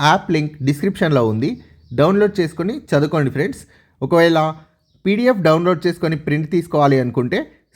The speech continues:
సేమ్ కోర్స్ థర్టీ రూపీస్కి అవైలబుల్ ఉంది ఫ్రెండ్స్, మీరు డౌన్లోడ్ చేసుకొని ప్రింట్ తీసుకోవచ్చు. ఢిల్లీ సుల్తానుల్లో మనం కైకుబాద్ గురించి చూస్తున్నాం. పన్నెండు వందల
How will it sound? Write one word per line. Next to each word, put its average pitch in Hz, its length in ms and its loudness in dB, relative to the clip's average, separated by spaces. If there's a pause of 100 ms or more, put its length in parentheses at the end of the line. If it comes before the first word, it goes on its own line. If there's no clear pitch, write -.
(120)
సేమ్ 214 280 4 (340)
కోర్స్ 175 280 -2 (160)
థర్టీ 147 220 2
రూపీస్కి 180 500 0
అవైలబుల్ 139 400 2
ఉంది 120 160 -4
ఫ్రెండ్స్, 185 320 -6 (440)
మీరు 151 280 0
డౌన్లోడ్ 151 540 2
చేసుకొని 165 360 -4
ప్రింట్ - 520 -6
తీసుకోవచ్చు. 98 600 -4 (1900)
ఢిల్లీ 175 380 4
సుల్తానుల్లో 160 680 0 (140)
మనం 147 320 -2 (380)
కైకుబాద్ 165 540 4
గురించి 139 400 -2 (140)
చూస్తున్నాం. 110 440 -4 (540)
పన్నెండు 180 220 4
వందల 170 300 2